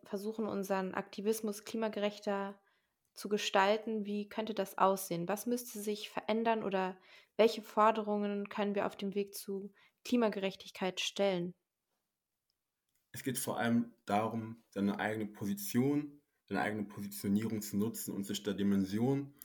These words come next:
Speaker 2: und auch der Entstehung der Klima- und Umweltschutzbewegung bewusst zu sein und sie nicht zu vereinnahmen.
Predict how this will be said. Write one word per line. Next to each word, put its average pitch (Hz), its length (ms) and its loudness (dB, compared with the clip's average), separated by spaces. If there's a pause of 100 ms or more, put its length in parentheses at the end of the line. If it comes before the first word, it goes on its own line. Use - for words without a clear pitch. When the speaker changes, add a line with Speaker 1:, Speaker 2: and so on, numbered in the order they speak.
(300)
Speaker 2:
und 110 160 2
auch 101 80 0
der 110 160 -2
Entstehung 113 420 2
der 101 120 0
Klima- 143 500 2 (480)
und 107 100 -2
Umweltschutzbewegung 107 840 2
bewusst 104 320 -2
zu - 100 -10
sein 82 340 -12 (520)
und 104 80 0
sie 202 100 0
nicht 104 160 4
zu 117 100 -2
vereinnahmen. 92 600 -2